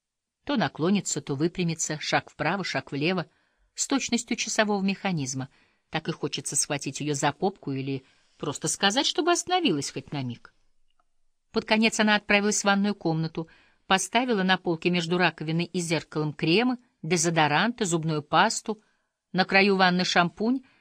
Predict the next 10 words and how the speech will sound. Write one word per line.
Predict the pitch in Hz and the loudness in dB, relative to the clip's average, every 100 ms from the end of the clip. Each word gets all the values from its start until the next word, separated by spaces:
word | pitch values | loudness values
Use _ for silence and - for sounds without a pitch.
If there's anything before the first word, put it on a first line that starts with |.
| _ - | _ 0
нашла | 196 202 196 | 2 4 4
местечко | 190 - - 214 - 226 | 4 2 0 0 0 0
для | 214 | 0
всех | 220 - 208 | 0 0 0
своих | - 208 - | 0 -2 0
туалетных | 202 196 196 196 | 2 2 0 -4
принадлежностей. | - 185 185 180 185 180 175 - - - _ _ _ _ _ _ _ _ | -4 -2 -2 0 -2 -4 -8 -8 -12 -18 _ _ _ _ _ _ _ _
Потом | 170 170 160 | -2 -2 0
появилась | 165 160 160 160 | 2 2 2 0
снова, | 190 214 170 | 0 0 -2